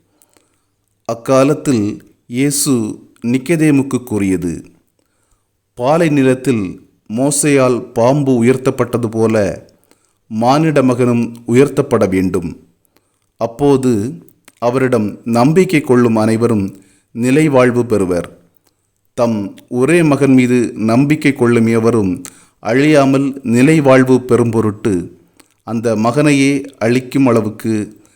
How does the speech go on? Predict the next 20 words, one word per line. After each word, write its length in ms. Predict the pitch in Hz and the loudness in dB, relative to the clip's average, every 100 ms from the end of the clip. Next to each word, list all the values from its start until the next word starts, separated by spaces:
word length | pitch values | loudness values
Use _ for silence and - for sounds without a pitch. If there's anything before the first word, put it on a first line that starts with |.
| _ - | _ -8
கடவுள் 580 | 120 127 123 117 - 120 | -2 0 0 -2 -4 -4
உலகின் 440 | 113 127 131 120 | 0 2 2 2
மேல் 240 | 113 113 | 2 0
அன்பு 260 | 80 107 113 | 0 0 -2
கூர்ந்தார்." 520 | 101 95 92 87 80 - _ _ _ _ _ _ _ _ _ | -2 -4 -2 -2 -4 -8 _ _ _ _ _ _ _ _ _
உலகிற்கு 960 | - 135 147 147 - - 123 101 123 - _ _ _ _ | -6 -2 -2 -2 -6 -4 -2 -2 -6 -16 _ _ _ _
தண்டனை 460 | 135 131 160 175 170 | -4 -2 0 -2 -2
தீர்ப்பளிக்க 640 | 135 131 127 117 117 107 | -2 -2 -2 -4 -2 -2
அல்ல, 520 | 104 98 80 - - _ _ _ _ _ _ | 0 -2 -4 -8 -18 _ _ _ _ _ _
தன் 220 | 117 110 | -10 -6
மகன் 260 | 110 131 156 | -4 -2 0
வழியாக 760 | 143 135 131 123 123 98 95 - _ | 2 2 2 2 0 -2 -4 -12 _
அதை 240 | - 110 110 | -10 -6 -2
மீட்கவே 680 | 135 156 - 131 131 135 135 | -2 -2 -2 0 2 0 -2
கடவுள் 680 | 120 120 117 117 107 - - _ _ _ _ - | 0 2 2 0 -2 -8 -20 _ _ _ _ -10
அவரை 500 | 110 113 107 104 - - | -4 -2 -2 -4 -8 -4
உலகிற்கு 540 | 120 135 139 - 117 | 0 2 2 2 0
அனுப்பினார். 580 | 101 - 92 85 - - _ _ - - | 0 -2 -4 -4 -6 -12 _ _ -12 -6
அவர் 320 | 117 131 139 | 0 0 2
மீது 600 | 160 151 143 110 123 | 0 0 0 -2 -6